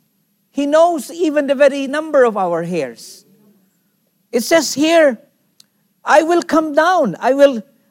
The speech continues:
I will deliver my people." I, the Lord says in that verse, "I am aware. I am aware of their sufferings." Okay? So what we are passing through, the Lord is aware. Then,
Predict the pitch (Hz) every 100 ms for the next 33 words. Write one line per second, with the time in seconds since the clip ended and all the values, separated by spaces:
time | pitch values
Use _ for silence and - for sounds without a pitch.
0 | - 277 311 247 285 330 349 370 320 277
1 | 254 269 262 226 170 - 240 220 190 _
2 | 170 196 254 277 190 277 214 233 226 254
3 | 220 277 302 320 311 339 349 330 339 370
4 | 370 180 135 _ _ _ _ _ _ -
5 | 220 262 269 294 330 285 240 269 302 -
6 | 330 330 330 269 156 139 - _ _ _
7 | _ _ _ - 202 302 320 _ - 269
8 | 269 294 - 339 370 339 - 294 285 285
9 | 247 - 277 277 254 302 _ _ _ _
10 | _ _ 214 262 294 254 240 285 294 370
11 | 330 147 131 _ _ _ _ _ _ _
12 | _ _ _ _ _ _ _ _ _ _
13 | _ _ _ _ _ _ _ 202 294 277
14 | 220